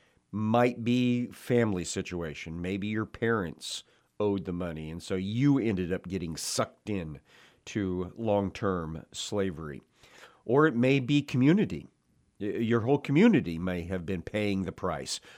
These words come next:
Or it might have been your own nation. Uh, wars often, uh, ended with entire cities, uh, and regions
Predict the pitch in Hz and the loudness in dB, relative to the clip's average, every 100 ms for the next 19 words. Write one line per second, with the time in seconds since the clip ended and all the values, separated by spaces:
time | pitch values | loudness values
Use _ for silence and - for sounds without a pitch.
0 | - 107 131 123 127 139 127 147 147 143 | -6 4 4 6 6 4 4 4 6 6
1 | 143 127 107 120 180 - - 64 - - | 6 4 4 6 4 2 -2 -6 -12 -8
2 | 95 104 104 95 76 110 123 165 123 71 | -2 2 2 -2 -4 2 6 8 8 4
3 | - - 104 113 - 78 76 _ - - | -4 -2 0 0 -2 -8 -10 _ -20 -20
4 | _ _ - 95 98 98 101 69 - 131 | _ _ -8 -2 0 2 0 -4 0 4
5 | 147 139 113 85 - - _ _ 104 113 | 4 4 0 -4 -8 -20 _ _ -2 0
6 | 117 101 - 117 120 117 - - - 131 | 0 -2 -2 2 4 2 0 -2 2 4
7 | 120 98 71 64 - - - _ _ - | 4 0 -4 -8 -8 -8 -10 _ _ -6
8 | 98 95 107 101 95 107 123 139 117 107 | -4 -2 0 -2 -2 0 2 2 0 -2
9 | 87 92 - | -2 -4 -8